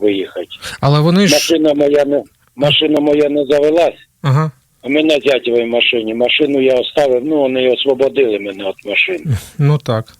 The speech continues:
Speaker 2: А вони ж, е, до Цирконів також в перший день, е, війшли, правильно, рашисти?
Speaker 1: Перший день війшли, ми чудом виїхали. Вони, навірно, п'янствували,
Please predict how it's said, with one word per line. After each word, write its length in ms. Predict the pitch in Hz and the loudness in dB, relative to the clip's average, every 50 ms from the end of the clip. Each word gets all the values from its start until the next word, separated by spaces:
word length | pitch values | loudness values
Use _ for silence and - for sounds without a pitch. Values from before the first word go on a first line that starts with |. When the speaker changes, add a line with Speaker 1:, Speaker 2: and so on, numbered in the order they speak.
| _ _ _ _ _ _ _ - - - - - - | _ _ _ _ _ _ _ -18 -18 -16 -16 -10 -4
Speaker 2:
А 100 | - 131 | 0 2
вони 240 | 131 156 175 208 220 | 2 4 4 4 2
ж, 220 | 196 - - 196 | 2 0 0 0
е, 160 | 180 170 175 151 143 | 0 0 0 0 2
до 120 | 151 185 | 0 0
Цирконів 460 | - - 185 160 - 185 185 185 147 | 0 0 -2 0 2 2 2 2 2
також 280 | - 170 - - 160 - | 0 -4 -2 -2 -2 -2
в 60 | - | 0
перший 280 | - 170 143 - 170 156 | -2 0 0 2 0 2
день, 300 | 147 139 123 123 123 117 | 2 2 2 2 2 0
е, 160 | 113 117 120 | 0 2 2
війшли, 340 | 123 131 123 113 123 117 110 | 2 2 2 2 0 0 0
правильно, 380 | 101 139 175 214 208 151 127 117 | 0 0 2 2 2 2 2 2
рашисти? 440 | 117 113 - - 110 101 - - | 2 0 0 0 -2 -2 0 0
Speaker 1:
Перший 280 | 196 202 202 196 196 196 | 2 2 2 2 2 2
день 300 | 196 196 196 185 170 165 | 2 2 2 2 2 0
війшли, 340 | 151 165 165 165 170 170 165 160 | 2 0 0 2 2 0 0 2
ми 140 | 180 196 | 2 0
чудом 420 | 190 - - 202 151 160 156 151 147 | 0 0 0 0 2 2 0 0 2
виїхали. 500 | 143 147 139 131 - - 135 131 135 147 | 2 2 2 2 0 0 0 2 2 2
Вони, 220 | 156 170 185 196 | 2 2 2 2
навірно, 400 | 196 190 190 190 190 185 185 185 | 2 2 2 2 2 2 0 -2
п'янствували, 680 | - - 202 196 185 156 - - - 147 143 139 139 139 | 0 2 0 2 0 0 -4 -2 0 2 2 2 2 0